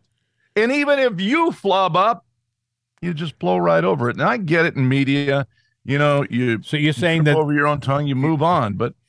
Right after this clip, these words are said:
Speaker 2: you're saying that if someone on the right does what Joe does, they make it t-, top of, uh, they top of the page news.
Speaker 1: Well, yeah.
Speaker 2: And, and if s-,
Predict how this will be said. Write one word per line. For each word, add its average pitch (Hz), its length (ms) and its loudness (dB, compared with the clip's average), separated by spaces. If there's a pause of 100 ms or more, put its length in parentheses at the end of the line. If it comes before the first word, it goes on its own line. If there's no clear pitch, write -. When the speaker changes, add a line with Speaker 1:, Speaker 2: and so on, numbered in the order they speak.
(180)
Speaker 2:
you're 139 120 0
saying 156 320 0
that 127 220 0 (880)
if 127 240 -2
someone 175 300 0
on 165 40 0
the 156 80 0
right 113 400 0 (120)
does 110 280 0
what 101 140 0
Joe 120 320 0
does, 82 460 -8 (180)
they 117 180 -2
make 113 340 -2
it 107 120 -6 (120)
t-, 131 180 -20
top 123 300 -2
of, 123 120 -4 (100)
uh, 113 100 -10
they 117 200 -6
top 135 340 -4
of 143 60 -2
the 113 60 0
page 104 400 -4
news. 95 460 -2 (540)
Speaker 1:
Well, 185 160 -10
yeah. 208 360 -2
Speaker 2:
And, 110 380 -2
and 110 240 0
if 104 140 -2
s-, - 140 -18